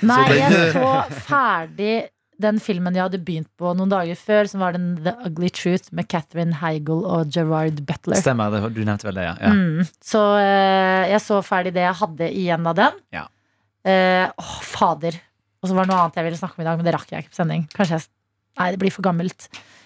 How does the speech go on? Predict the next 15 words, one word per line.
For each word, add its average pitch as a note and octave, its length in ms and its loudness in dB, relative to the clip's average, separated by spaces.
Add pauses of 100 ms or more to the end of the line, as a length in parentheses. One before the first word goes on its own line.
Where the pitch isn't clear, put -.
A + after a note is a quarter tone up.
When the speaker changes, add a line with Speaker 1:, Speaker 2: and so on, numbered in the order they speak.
(100)
Speaker 1:
i G3 60 2
morgen. F3+ 240 4 (320)
Jeg G3 100 0
så - 180 0 (160)
også A3+ 420 0 (240)
på, F3+ 360 0 (320)
eh, E3 200 0
Søndagsrevyen, E3+ 840 0
fordi G3+ 220 2
at G3 100 -2
dere G#3 120 -2
vet, C#4 160 0
man C#4 100 2
har A#3+ 160 4
vært - 160 -10